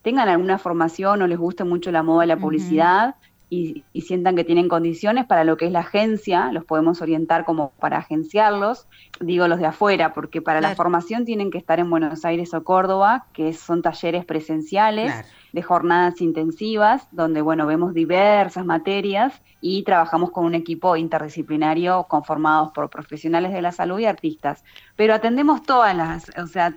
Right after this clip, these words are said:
Speaker 2: Las
Speaker 1: todo lo que
Speaker 2: inquietudes.
Speaker 1: escriben siempre se responde como para orientar y, y ayudar. Y pueden buscarnos en nuestra página web, que es W W W somos diversity punto com,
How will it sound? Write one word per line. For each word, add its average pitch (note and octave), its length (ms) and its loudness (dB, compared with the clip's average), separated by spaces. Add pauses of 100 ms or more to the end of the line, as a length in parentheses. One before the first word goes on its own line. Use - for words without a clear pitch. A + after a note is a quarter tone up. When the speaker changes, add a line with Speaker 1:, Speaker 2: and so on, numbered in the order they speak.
Speaker 2:
Las - 200 -12
Speaker 1:
todo C4+ 200 4
lo A#3+ 100 4
que F3 280 -2
Speaker 2:
inquietudes. E3 200 -4
Speaker 1:
escriben B3+ 400 -4
siempre G#3 320 -4
se F#3 160 -2
responde G3 560 0
como E3 320 0
para D3 400 0 (560)
orientar E3+ 600 0
y, D#3+ 220 0
y E3 120 -2
ayudar. D3+ 560 0 (300)
Y F3+ 120 -6
pueden G#3+ 300 2
buscarnos G#3 560 0
en F3+ 80 -4
nuestra E3+ 240 -2
página F#3 400 -2
web, B3+ 300 2
que F#3+ 100 -8
es F3+ 80 -12
W F3 340 -6
W E3 340 2
W G#3+ 280 -2
somos F3 400 -4
diversity E3+ 520 -2
punto E3 320 -6
com, C#4 380 2